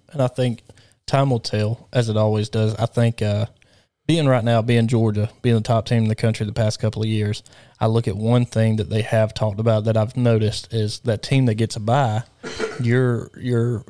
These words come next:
play-in game that you would then play after the two teams play one another before you is, like, at another venue. So, for example, let's just say it's the, it's the Peach Bowl that's waiting, or, uh, yeah. And Georgia then,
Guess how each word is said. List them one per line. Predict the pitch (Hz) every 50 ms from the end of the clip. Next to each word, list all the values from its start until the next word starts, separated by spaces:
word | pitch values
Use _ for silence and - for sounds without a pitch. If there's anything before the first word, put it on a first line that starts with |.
| - -
play-in | - - 139 127 131 127 120 117 113
game | 107 117 113 117 120 117
that | 113 110 110 -
you | 123 117
would | 110 104 110 107 -
then | 131 123 120 117 110 -
play | - - 120 117 117 110 107 107 -
after | - 117 113 - -
the | 107 107
two | 104 - - 117
teams | 113 - 113 107 107 -
play | - - - 113 110
one | 110 113 110 110
another | 107 104 104 107 101 107
before | 107 - - - 135 139 143 123
you | 110 104 101 104 113 - _ _ _ _ _ _ _ _ _ _
is, | - 123 117 110 107 104 107 - - _ _ _ _
like, | 107 107 101 - -
at | 117 113
another | 107 110 110 107 104
venue. | 101 104 107 104 92 - - - - _ _ _
So, | - - - 110 107 104 107 - _ _
for | - - 117
example, | 107 101 110 113 113 110 - 110 104
let's | 107 110 -
just | - - 110 -
say | - - 110 110 107 104 -
it's | - 110 - -
the, | - 120 113 107 104 104 -
it's | - - -
the | - -
Peach | - - - - -
Bowl | - - 101 104 -
that's | - 101 - -
waiting, | 220 110 107 101 110 113 - - _ _ _ _ _ _ _
or, | 113 113 107 104 101
uh, | 101 - - - -
yeah. | - 127 104 156 - _ _ _ - - - _ _ _ _ _
And | - 117 113 113 113 110 107 110 - _ _ _ _ _ _ _ _ _
Georgia | - 123 131 135 120 117
then, | 107 104 113 127 139 131 117 117 113 120